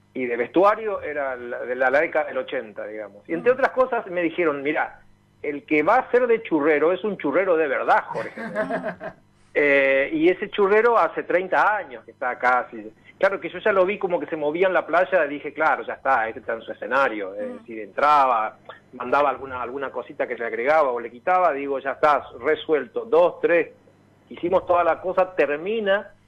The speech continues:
Speaker 1: la escena, y entonces nos vamos con Carla, Carla Quevedo en algún momento, a un costado, y viene y se nos acerca, me dice, "¿Me puedo sacar una foto con vos?", me dice.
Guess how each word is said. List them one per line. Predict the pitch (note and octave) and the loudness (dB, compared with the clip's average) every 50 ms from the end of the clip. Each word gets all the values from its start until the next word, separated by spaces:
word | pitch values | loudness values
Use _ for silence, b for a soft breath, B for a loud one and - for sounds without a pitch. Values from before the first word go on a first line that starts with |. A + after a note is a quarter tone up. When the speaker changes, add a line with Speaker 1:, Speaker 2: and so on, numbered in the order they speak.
| _ _ _ _ _ _ _ _ _ _ _ _ _ _ - | _ _ _ _ _ _ _ _ _ _ _ _ _ _ -8
Speaker 1:
la | C3 C3 B2+ C3 B2+ B2+ B2+ | -6 -2 2 2 4 4 2
escena, | B2+ B2 - - G#3 G#3 G#3+ G#3 F#3 F#3 G3 G#3+ - - - _ _ _ _ _ _ _ _ _ _ _ _ _ _ _ _ _ - - | 2 0 0 0 4 4 4 4 4 0 -2 -2 -4 -12 -20 _ _ _ _ _ _ _ _ _ _ _ _ _ _ _ _ _ -18 -10
y | - D#3+ D#3 | -6 -4 -4
entonces | D3+ D3+ F3+ F3+ F3 D#3 - F#3 F#3 - - | -2 0 0 2 2 2 2 0 0 0 -2
nos | - F3+ F3 F#3+ | 0 0 2 2
vamos | A3+ B3+ C4 B3+ | 2 2 0 -2
con | G#3 F3 D3+ | -2 -4 0
Carla, | - G#3+ A3 G#3+ F#3 D3+ A#2+ - | 0 0 0 0 -2 -6 -6 -6
Carla | - A#2+ C3 C#3 D3 C#3+ | -4 -4 -4 -4 -4 -6
Quevedo | - C3+ C3+ D3+ D#3+ D#3 D3+ C#3 | -4 -4 -4 -2 -2 0 -2 -2
en | C3 | -4
algún | B2 C3 D3 E3+ | -4 -6 -4 -2
momento, | F#3 F#3 F3+ F#3+ F#3+ F#3 - - G#3+ - - | -2 0 0 0 -2 0 2 2 0 0 0
a | - A2+ A2+ | 0 0 0
un | C3 D#3 | 0 0
costado, | D#3 F#3+ F#3 - - G#3+ A3 A3 A3 G#3+ G#3 - | 0 -2 0 2 4 4 6 6 4 2 -2 -4
y | E3 E3+ E3+ D#3 | -6 -8 -8 -8
viene | C#3+ C#3+ E3 G3+ G#3 G3+ | -8 -2 0 0 0 0
y | |
se | G3+ G3+ | 0 0
nos | F3 D#3+ D#3+ | -2 0 0
acerca, | D#3 - G3 F#3 F#3 F#3 | 0 0 0 0 0 -2
me | E3+ F3+ | -2 -2
dice, | E3+ E3+ F#3 | -6 -8 -6
"¿Me | F#3 F#3 | -8 -8
puedo | - - C#4 C#4 | -6 -4 -4 -2
sacar | F#3+ F3+ E3 E3 E3 | -2 -2 -2 -2 -4
una | D#3+ C#3+ | -4 -4
foto | - - F3+ G3 F#3+ F#3+ D3 | -2 0 0 0 2 0 0
con | B2+ C3 B2+ C3 | 0 0 -2 0
vos?", | D#3 F3+ G3+ G3+ - | 0 0 0 0 -2
me | C3 A#2+ | -6 -10
dice. | B2 A#2 - - A#2 A#2 - | -10 -10 -10 -10 -10 -10 -10